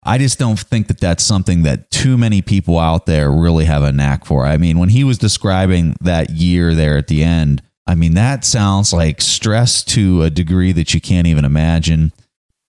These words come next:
My final point is this. If you haven't read this book, Bad Blood, this is about Elizabeth Holmes and, uh, Theranos that went bankrupt. And,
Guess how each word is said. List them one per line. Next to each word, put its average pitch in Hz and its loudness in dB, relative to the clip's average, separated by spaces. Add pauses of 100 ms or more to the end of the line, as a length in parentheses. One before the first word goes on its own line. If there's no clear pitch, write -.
(140)
My 208 2
final 123 -2
point 98 0
is 69 0
this. 78 0 (440)
If 98 0
you 131 2
haven't 123 0
read 98 0
this 85 0
book, - -2
Bad 82 0
Blood, 78 0 (140)
this 107 0
is 101 2
about 82 0
Elizabeth 85 0
Holmes 85 0
and, 71 0
uh, 64 -2 (100)
Theranos 76 0
that 76 -2
went 78 0
bankrupt. 73 -2
And, 62 0